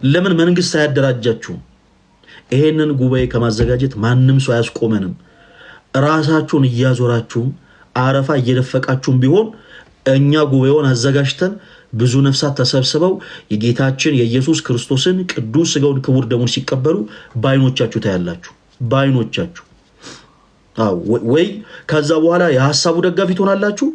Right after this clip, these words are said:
ወይ ከዛ በኋላ የምታፍሩ ሰዎች ትሆናላችሁ። ኦልሬዲ በተናገራችሁት ንግግር የምታፍሩ፣ የምትሸማቀቁ ሰዎች ትሆናላችሁ። ወይ ደግሞ በቃ ሳትፈልጉት «በቃ ይሄ ነገርማ ትክክል ነው» ብላችሁ ደጋፊዎች ትሆናላችሁ።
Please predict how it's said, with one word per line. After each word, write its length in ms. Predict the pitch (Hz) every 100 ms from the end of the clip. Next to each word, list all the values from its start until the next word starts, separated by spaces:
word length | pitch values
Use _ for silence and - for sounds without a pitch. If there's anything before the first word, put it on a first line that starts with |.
| -
ወይ 140 | 127
ከዛ 240 | 127 120 117
በኋላ 260 | 120 143
የምታፍሩ 540 | 160 131 123 110 104 90 - _ _ _
ሰዎች 300 | - 120 113
ትሆናላችሁ። 480 | 107 95 90 90 -
ኦልሬዲ 280 | 104 101 98
በተናገራችሁት 720 | 107 117 127 131 120 113 -
ንግግር 300 | 113 139 185 - - -
የምታፍሩ፣ 640 | 139 165 - 117 127 339 - _ - - -
የምትሸማቀቁ 840 | 131 139 135 - 135 113 107 107
ሰዎች 240 | 110 95
ትሆናላችሁ። 400 | - 92 90 104
ወይ 140 | 220 214
ደግሞ 180 | 208
በቃ 200 | 240 -
ሳትፈልጉት 680 | 143 220 254 226 220 190 302
«በቃ 320 | 156 135 117
ይሄ 160 | 113 123
ነገርማ 320 | 131 143 175
ትክክል 320 | 170 156 156
ነው» 80 | 120
ብላችሁ 340 | 120 131 131 214 - - - - - -
ደጋፊዎች 520 | 117 113 123 113 107
ትሆናላችሁ። 540 | 104 92 90 87 -